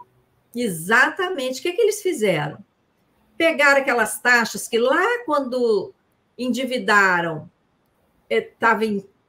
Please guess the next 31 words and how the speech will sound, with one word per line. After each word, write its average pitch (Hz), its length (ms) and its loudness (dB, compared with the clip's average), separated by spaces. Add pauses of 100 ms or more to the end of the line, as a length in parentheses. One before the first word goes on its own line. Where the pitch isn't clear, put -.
(140)
cerca - 440 2
de - 60 -8
cinco 262 500 -8
por 208 140 -6
cento 277 400 -4
na 208 120 -2
década 180 420 -2
de - 80 -12
setenta, 240 680 -4
né? 254 220 -8 (360)
No 311 120 -4
fin-, 302 320 -4
a 220 80 0
partir 294 460 -2
de - 60 -16
setenta 233 440 -4
e 196 60 -2
nove, 208 440 0
oitenta, 240 680 -4
eles 226 220 0
passaram 226 460 -2
essa 202 220 -8
taxa 202 580 -6
pra 202 180 -4
mais 226 360 -2
de 226 180 -6
vinte 214 540 -6
por 240 220 -8
cento 196 420 -8
ao 226 200 -8
ano. 185 400 -10